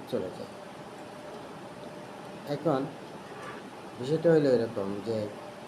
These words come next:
যদি কোনো মানুষের পাপের বোঝা ভারী হয়ে যায়, পাপ করতে করতে যদি তার, আহ,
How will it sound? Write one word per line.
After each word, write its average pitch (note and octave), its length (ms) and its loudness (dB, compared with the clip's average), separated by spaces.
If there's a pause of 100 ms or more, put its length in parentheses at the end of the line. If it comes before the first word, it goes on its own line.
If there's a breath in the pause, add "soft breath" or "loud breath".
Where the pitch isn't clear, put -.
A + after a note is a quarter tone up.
(200)
যদি C#3+ 240 4
কোনো D#3 180 6
মানুষের C3+ 520 4 (280)
পাপের A#2 360 2
বোঝা A2+ 480 2 (500)
ভারী B2 200 4
হয়ে B2 360 4
যায়, - 100 -8 (880)
পাপ A#2+ 140 4 (120)
করতে C3 320 4
করতে B2 300 0
যদি A#2 360 0 (140)
তার, G#2 240 0 (1700)
আহ, A2+ 280 0